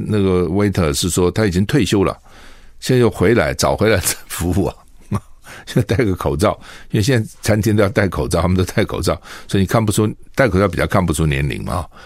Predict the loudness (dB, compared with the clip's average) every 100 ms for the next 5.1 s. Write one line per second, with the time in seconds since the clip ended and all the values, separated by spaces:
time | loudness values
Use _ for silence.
0 | -20 -6 -2 0 2 2 2 0 2 2
1 | 2 0 0 -2 -2 -6 -8 -14 -20 -20
2 | -20 -20 -12 -4 0 2 2 2 2 -2
3 | -4 -6 -6 -2 0 2 2 0 -2 -8
4 | -12 -16 -20 -20 -10 -6 0 0 0 -2
5 | -8